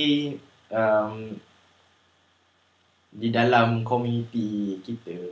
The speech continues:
khususnya kom-, mungkin komuniti Malaysia lah kot, eh, ataupun di Malaysia sendiri, ah, mungkin wujud, ah, beberapa, beberapa, orang kata macam,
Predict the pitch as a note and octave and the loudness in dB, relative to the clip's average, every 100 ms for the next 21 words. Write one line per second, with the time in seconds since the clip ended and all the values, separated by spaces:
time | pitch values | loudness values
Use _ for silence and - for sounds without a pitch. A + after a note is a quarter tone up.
0 | - _ - - G2 G2+ G2 G2 G2 - | -14 _ -18 -16 -6 -6 -4 -8 -8 -8
1 | G#2 G2+ F#2+ F#2+ F#2+ - F#2+ F#2+ F#2+ F#2+ | -8 -6 -8 -6 -8 -8 -6 -4 -2 -4
2 | F#2 F#2+ F#2+ G#2 F#2+ G2 F#2+ - _ _ | -4 -8 -6 -6 -6 -6 -10 -12 _ _
3 | _ _ _ _ _ _ - - G2 F#2+ | _ _ _ _ _ _ -20 -12 -8 -6
4 | F#2 G2 G2 A2+ G#2+ G#2+ F#2+ A2+ - - | -4 -4 -4 -6 -6 -4 -2 -4 -8 -18
5 | _ - _ _ A2+ A2+ A#2+ B2+ E3+ E3 | _ -20 _ _ 2 4 4 2 2 2
6 | D3 C#3 C#3+ - - A#2 A2+ A2 A2 A2 | 2 2 2 0 -2 -4 -2 -2 -2 0
7 | A2 - G#2+ G#2+ G#2 G#2 G2+ G#2 G#2 G2+ | -2 -4 -4 -2 0 0 0 -2 -4 -6
8 | G2+ _ _ _ - - _ _ _ _ | -10 _ _ _ -20 -20 _ _ _ _
9 | _ A2+ G2+ F#2+ F#2+ - G2 F#2+ F#2 F#2 | _ -12 -8 -8 -8 -4 -2 0 -2 -2
10 | F#2+ F#2 F2 - - _ G2+ G2+ G2 - | -4 -6 -8 -12 -16 _ -18 -14 -14 -10
11 | G2 F#2+ F#2 F#2 | -4 -4 -4 -8